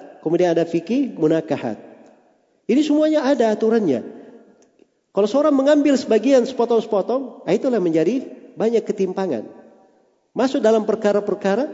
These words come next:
apa namanya, yang akan membuat kerusakan kalau dia berbicara di situ.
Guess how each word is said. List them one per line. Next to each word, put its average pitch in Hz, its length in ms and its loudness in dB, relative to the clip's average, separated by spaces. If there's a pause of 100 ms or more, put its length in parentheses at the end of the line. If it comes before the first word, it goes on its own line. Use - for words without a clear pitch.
(880)
apa 196 240 -2
namanya, 185 400 2 (1400)
yang 247 480 0 (480)
akan 285 480 2 (960)
membuat 220 560 0
kerusakan 240 560 0
kalau 190 160 2
dia 202 80 4
berbicara 190 560 -2
di 120 160 -2
situ. - 400 -12